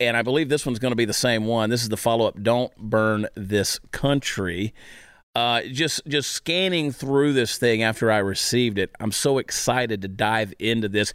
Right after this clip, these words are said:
Dave, you're one of those guys, again, that I s-, that I wanna know what you're thinking,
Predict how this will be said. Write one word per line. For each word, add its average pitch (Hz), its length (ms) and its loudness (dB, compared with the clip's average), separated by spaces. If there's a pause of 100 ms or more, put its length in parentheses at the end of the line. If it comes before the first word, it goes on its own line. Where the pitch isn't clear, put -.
(420)
Dave, 131 240 0
you're 160 160 2
one 160 160 2
of 151 80 2
those 127 160 0
guys, 123 240 0
again, 117 380 0
that 113 160 2
I 113 80 4
s-, - 220 -2
that 117 180 0
I 117 80 4
wanna 131 260 0
know 131 140 4
what 123 240 2
you're 113 160 0
thinking, 98 720 -4